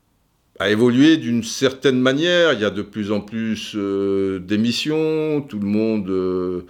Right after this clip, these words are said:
y va de, de son petit refrain en football, il fallait faire ceci, il faudrait cela, et cetera. Mais ça reste relativement tranquille par rapport à l'Argentine.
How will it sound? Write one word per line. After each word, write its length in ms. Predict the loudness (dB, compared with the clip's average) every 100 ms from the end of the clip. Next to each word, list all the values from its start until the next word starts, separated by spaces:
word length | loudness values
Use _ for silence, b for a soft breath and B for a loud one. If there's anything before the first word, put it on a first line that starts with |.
| B B B -14
y 140 | -10
va 280 | -2 0 0
de, 180 | -2 -10
de 360 | -10 -14 -14
son 180 | -14 -16
petit 320 | -14 -12 -8
refrain 440 | -6 -6 -4 -2 -2
en 100 | -4
football, 640 | -8 -8 2 4 4 2
il 60 | -2
fallait 200 | -8 -10
faire 200 | -10 -12
ceci, 680 | -8 -6 -6 -4 -2 0 -2
il 60 |
faudrait 360 | -4 -8 -8 -8
cela, 680 | -6 -2 0 2 2 0 -2
et 80 | -4
cetera. 720 | -6 -12 -6 2 4 4 B B B B B B B B B B _ _ _ _ _
Mais 120 | -8
ça 220 | -4 -4 -4
reste 340 | -2 -2 -6
relativement 640 | -8 -6 -6 -8 -10 -10
tranquille 600 | -10 -10 -10 -8 -8 -8
par 160 | -8 -10
rapport 260 | -10 -12 -14
à 20 |
l'Argentine. 640 | -14 -16 -16 -16 -16 -18